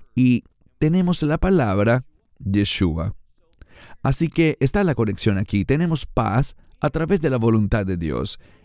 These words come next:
y es la voluntad de Dios la que en última instancia producirá para aquellos que respondan al evangelio, este Yeshua,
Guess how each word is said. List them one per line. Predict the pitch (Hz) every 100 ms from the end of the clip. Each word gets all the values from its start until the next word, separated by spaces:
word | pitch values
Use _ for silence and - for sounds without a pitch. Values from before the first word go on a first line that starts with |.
| -
y | - 101 101
es | 104
la | 107 95
voluntad | 92 139 170 139 - 196 180
de | 160 160
Dios | 117 110 95 80 90 - - -
la | 104 107
que | 117 110
en | 110
última | 135 175 208 202
instancia | 190 147 113 95 98 123 101 - - _ _
producirá | 208 226 214 - 170 113 113 120 - _ _ -
para | 95 90
aquellos | 92 - 117 113
que | 110
respondan | 101 104 - 120 110 104
al | 90
evangelio, | 87 117 147 170 123 110 120 143 - _ _ - -
este | 101 -
Yeshua, | 107 107 156 180 208 131